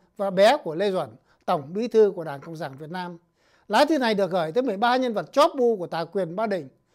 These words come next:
Có nguồn tin cho rằng lá thư này không phải là do bà Vân viết, nhưng dù cho là không phải bà Vân viết, nhưng nó được luân lưu một cách rộng rãi ở trong nước, thì chúng ta không cần thắc mắc, vì nếu là người viết, là người ngoài Đảng, chắc chắn sẽ ghép tội, gây chia rẽ sự đoàn kết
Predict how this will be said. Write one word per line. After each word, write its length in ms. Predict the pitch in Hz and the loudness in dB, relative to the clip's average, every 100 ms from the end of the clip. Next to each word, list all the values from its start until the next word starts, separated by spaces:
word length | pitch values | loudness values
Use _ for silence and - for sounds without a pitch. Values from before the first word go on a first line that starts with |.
| _ | _
Có 120 | - 247 | -6 -2
nguồn 220 | 214 160 | -2 -2
tin 140 | 220 | -2
cho 140 | 214 208 | 0 0
rằng 220 | 185 151 - _ _ | 0 -4 -10 _ _
lá 140 | 220 285 | 0 2
thư 120 | 285 | 2
này 220 | 233 185 - | 0 -2 -4
không 200 | - 285 | -4 -4
phải 260 | 247 196 147 | 2 2 2
là 100 | 156 | -4
do 160 | 233 | -2
bà 160 | 220 151 | -2 -2
Vân 220 | 170 202 | -2 -4
viết, 180 | 208 294 - _ _ _ - | -2 -2 -4 _ _ _ 0
nhưng 280 | 208 220 175 - | 4 4 2 -8
dù 220 | 202 233 | 4 6
cho 180 | 220 277 | 8 6
là 100 | 262 | 4
không 200 | 175 285 | 2 0
phải 240 | 254 196 151 | 0 -2 -2
bà 120 | 165 | -4
Vân 200 | 226 233 | -2 0
viết, 180 | 269 302 _ - | 0 0 _ -2
nhưng 180 | 202 208 | 2 2
nó 100 | 254 | 2
được 200 | 208 165 | 0 4
luân 200 | 247 247 | 4 4
lưu 140 | 247 | 2
một 100 | 190 147 | 0 -4
cách 160 | 262 | -6
rộng 240 | - 214 185 | -4 -4 -4
rãi 180 | 190 | -4
ở 100 | 254 | -4
trong 200 | 170 214 | -4 -2
nước, 240 | 220 302 - _ _ | 0 0 -2 _ _
thì 200 | - 208 | 4 4
chúng 180 | 175 233 | 4 0
ta 160 | 269 247 | 0 -2
không 320 | - 262 233 | -2 -2 0
cần 180 | 185 151 | -4 -6
thắc 180 | 240 - | -10 -8
mắc, 140 | 285 _ _ _ | -10 _ _ _
vì 140 | - 180 | -8 -4
nếu 260 | 190 254 | 4 4
là 120 | 349 196 | 2 -4
người 200 | 185 180 | -4 -2
viết, 200 | 285 349 _ _ | -2 -2 _ _
là 80 | 190 | -10
người 160 | 190 196 | -8 -2
ngoài 220 | 196 190 | 0 2
Đảng, 260 | 185 151 139 _ _ - | 0 -4 -8 _ _ -6
chắc 160 | 262 | -6
chắn 280 | - 233 277 - | -2 -2 -2 -8
sẽ 180 | _ 214 | _ -6
ghép 260 | 196 269 - | 0 0 2
tội, 220 | 208 170 - | -2 -2 -4
gây 240 | 190 220 | 4 4
chia 220 | 165 220 | 6 2
rẽ 260 | 196 208 254 | 2 0 -6
sự 140 | 240 170 | -8 -8
đoàn 200 | 151 160 | -8 -6
kết 280 | 220 254 | -6 -6